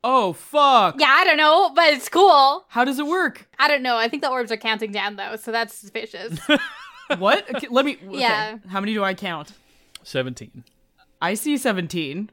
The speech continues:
Speaker 2: Oh, mine's at, like, fifteen.
Speaker 1: Okay. Hey, Moram Do.
Speaker 3: Uh, uh, yeah. Yeah.
Speaker 1: Come count these balls again, please.
Speaker 3: Uh, one, two,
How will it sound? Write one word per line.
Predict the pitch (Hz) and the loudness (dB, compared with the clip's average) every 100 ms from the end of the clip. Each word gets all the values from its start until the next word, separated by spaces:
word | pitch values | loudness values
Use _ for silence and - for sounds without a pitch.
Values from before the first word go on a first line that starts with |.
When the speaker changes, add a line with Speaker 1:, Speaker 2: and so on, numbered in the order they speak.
| - | -2
Speaker 2:
Oh, | 269 | 0
mine's | 254 294 | 0 -2
at, | 381 | -2
like, | 453 302 | -4 -6
fifteen. | 262 277 240 202 202 240 _ - | -10 -12 -12 -14 -16 -18 _ -12
Speaker 1:
Okay. | 165 160 - - 156 151 151 151 180 277 - _ _ 180 | -10 -10 -14 -14 -12 -10 -10 -10 -12 -14 -18 _ _ -8
Hey, | 240 | -2
Moram | 240 269 262 | 0 0 0
Do. | 233 285 294 294 _ - | -2 -4 -6 -8 _ -10
Speaker 3:
Uh, | 147 123 - _ _ | -8 -8 -12 _ _
uh, | 127 120 - - | -10 -8 -10 -4
yeah. | 127 110 - _ _ _ | -4 -4 -10 _ _ _
Yeah. | 131 127 107 - _ | -8 -8 -8 -14 _
Speaker 1:
Come | - 233 | -10 -6
count | 277 262 | -4 -4
these | 262 202 | -4 -4
balls | 233 220 | -4 -4
again, | 208 175 | -6 -8
please. | 160 180 269 - _ - | -8 -12 -12 -16 _ -10
Speaker 3:
Uh, | 117 117 113 | -8 -8 -8
one, | 117 120 127 | -10 -12 -16
two, | 131 | -20